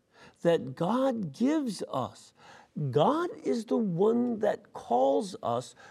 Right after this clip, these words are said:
to a whole way of life, not only different jobs. So right? You can say, "My job is working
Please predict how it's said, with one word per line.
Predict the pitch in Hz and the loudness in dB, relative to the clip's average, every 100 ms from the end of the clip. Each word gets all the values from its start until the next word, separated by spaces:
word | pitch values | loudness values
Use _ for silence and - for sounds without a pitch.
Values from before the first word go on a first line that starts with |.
| - - | -20 -16
to | - 247 247 - | 0 4 4 2
a | 156 | -4
whole | 131 - 247 | -4 0 0
way | 214 190 208 - | 2 0 0 -2
of | - 170 135 | -2 -2 0
life, | 143 165 156 104 - - _ _ _ _ _ _ - - | 0 0 0 -4 -12 -20 _ _ _ _ _ _ -16 -2
not | 180 311 | 2 4
only | 359 277 | 6 6
different | 202 202 - 160 127 | 4 2 0 0 -2
jobs. | 120 135 160 127 - - - _ _ _ _ _ _ _ _ | 0 4 4 2 -6 -18 -20 _ _ _ _ _ _ _ _
So | - 156 143 120 104 _ _ _ | 0 2 4 0 -4 _ _ _
right? | 101 104 - | -10 -8 -8
You | 120 | -10
can | 107 110 | -8 -10
say, | - 156 156 | -2 0 2
"My | 120 104 | 0 -4
job | 101 107 113 127 110 | -6 -2 0 0 -2
is | 98 | -8
working | 123 127 - 127 113 | -4 -4 -2 -6 -6